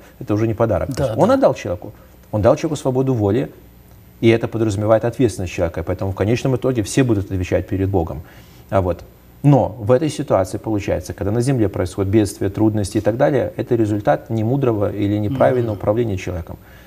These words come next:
Speaker 1: Когда человек поступает не так, как нужно. Вот книга,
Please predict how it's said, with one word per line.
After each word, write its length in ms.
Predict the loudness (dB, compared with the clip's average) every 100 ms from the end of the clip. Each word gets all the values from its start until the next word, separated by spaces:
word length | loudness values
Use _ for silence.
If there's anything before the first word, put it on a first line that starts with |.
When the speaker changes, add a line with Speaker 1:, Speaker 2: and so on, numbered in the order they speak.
| -20 -10
Speaker 1:
Когда 220 | 0 2
человек 220 | 2 0
поступает 520 | -4 -4 0 2 2 0
не 80 |
так, 160 | -4 -4
как 140 | -4
нужно. 240 | -4 -4 -4
Вот 180 | -6 -6
книга, 460 | -2 2 2 2